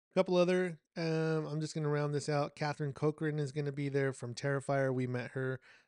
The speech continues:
um, got some good interview with her. Um, check that out on the YouTube channel. John Kassir, I don't know if I ever say that right. I, I'm so bad at names. Um, but he is, uh, the voice of the Crypt Keeper, so he'll be there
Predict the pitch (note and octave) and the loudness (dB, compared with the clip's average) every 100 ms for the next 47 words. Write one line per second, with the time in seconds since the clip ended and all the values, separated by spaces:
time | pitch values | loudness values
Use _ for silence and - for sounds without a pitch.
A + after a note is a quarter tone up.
0 | _ C3+ B2 A#2+ A#2+ B2 A#2+ B2+ A#2 B2 | _ -4 -2 0 0 -2 -2 -2 -2 -4
1 | A#2+ B2 B2 A#2+ A#2+ A#2+ A#2+ A#2 - B2 | -2 0 0 -2 -2 -2 -2 -2 -2 -2
2 | B2 B2+ - - _ _ B2+ A#2 A2 C#3+ | 0 -4 -8 -20 _ _ -4 -4 0 0
3 | C3+ B2+ B2 B2 A#2+ B2 A#2+ A2+ B2 A#2 | 2 2 4 2 0 -2 -4 -4 -6 -6
4 | - B2 B2 B2 B2 _ _ _ _ _ | -4 -2 -2 -2 -4 _ _ _ _ _
5 | A#2 C#3 C#3 D3+ D#3 - - - C#3 C#3 | 2 6 6 6 2 -4 -6 -4 0 2
6 | E3 E3+ - D3+ D#3+ D3 A#2+ A2 G#2+ A2+ | 2 -2 -4 0 0 0 -2 -2 -6 -8
7 | G#2+ G#2 G#2 G2+ G#2 D3+ B2+ D3 E3 - | -8 -8 -8 -10 -12 -16 -14 -8 -6 -4
8 | B2 G#2+ G#2+ G#2 A2 A2 G#2+ G#2+ - _ | -4 -2 -2 -4 -6 -8 -10 -14 -18 _
9 | _ _ _ - B2+ A#2+ A#2 A#2 A#2 B2+ | _ _ _ -6 -2 0 0 -2 -2 -6
10 | - - C#3+ C#3+ - C3+ B2 A#2+ A2 A2+ | -6 -4 -2 -2 -2 -2 0 -2 -4 -4
11 | A2+ A2+ A2 A2+ A2 A#2+ C3 - B2+ A#2+ | -4 -4 -4 -4 0 0 0 -4 -4 -2
12 | A2 A2+ G#2+ D3 D3 - F3 G#3+ C#4 _ | -4 -6 -4 -4 -4 -6 -4 -4 -6 _
13 | - A#2 A2 B2+ C3 C3 B2+ B2+ | -10 -8 -2 -2 0 -2 -2 -2